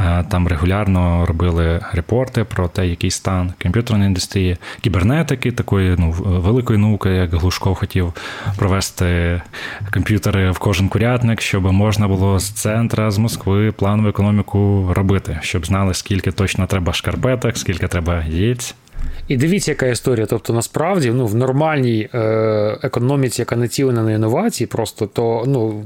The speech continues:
Speaker 2: це була б, це був би на-, людина, яка б зробила б або A B M, або Apple, ну, або iPhone, або Pager, або щось таке. Але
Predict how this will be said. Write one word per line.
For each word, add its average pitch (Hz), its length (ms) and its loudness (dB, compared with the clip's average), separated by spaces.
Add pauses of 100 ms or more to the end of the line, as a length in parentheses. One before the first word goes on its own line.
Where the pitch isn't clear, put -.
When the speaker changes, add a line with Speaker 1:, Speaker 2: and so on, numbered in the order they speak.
(120)
Speaker 2:
це 165 220 -2
була 156 260 2
б, 123 100 -4 (260)
це - 120 -4
був 160 160 0
би 139 100 0
на-, 127 340 0 (300)
людина, 131 340 2
яка 127 240 0
б 117 60 -2
зробила 117 380 0
б 104 80 -2
або 110 140 0
A 110 200 -2
B 139 300 2
M, 196 120 -2
або 107 200 -2
Apple, 143 460 0 (600)
ну, 123 180 0
або 113 200 0
iPhone, 143 560 -2
або 107 840 -2 (160)
Pager, 127 360 0
або 113 140 0
щось 117 180 -2
таке. 98 300 -4 (680)
Але 127 560 0